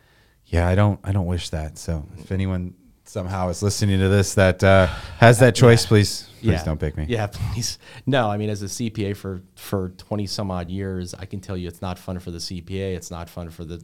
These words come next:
Speaker 2: advisor, and usually the, the I R S doesn't enjoy the process 'cause it's not fun.
Speaker 1: Doesn't sound fun. Doesn't sound pretty. Um,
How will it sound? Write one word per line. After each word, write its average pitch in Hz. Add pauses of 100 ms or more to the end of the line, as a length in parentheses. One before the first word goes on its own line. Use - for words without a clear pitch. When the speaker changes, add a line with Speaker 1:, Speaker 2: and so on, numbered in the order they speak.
(120)
Speaker 2:
advisor, 92
and 87
usually 113
the, 98 (540)
the 104
I 101
R 95
S 90
doesn't 87
enjoy 82
the 78
process -
'cause -
it's -
not 80
fun. - (1000)
Speaker 1:
Doesn't -
sound 64
fun. 80 (120)
Doesn't 113
sound 110
pretty. 90 (680)
Um, 113